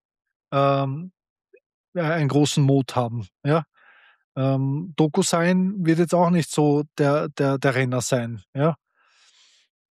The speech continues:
Und das ist jetzt, äh, und das ist jetzt grad, äh, quasi diese,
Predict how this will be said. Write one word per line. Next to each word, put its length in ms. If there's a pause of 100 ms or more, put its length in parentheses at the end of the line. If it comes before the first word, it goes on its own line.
(120)
Und 500 (480)
das 200
ist 160
jetzt, 400
äh, 300
und 180
das 120
ist 120
jetzt 160
grad, 320
äh, 180
quasi 300
diese, 480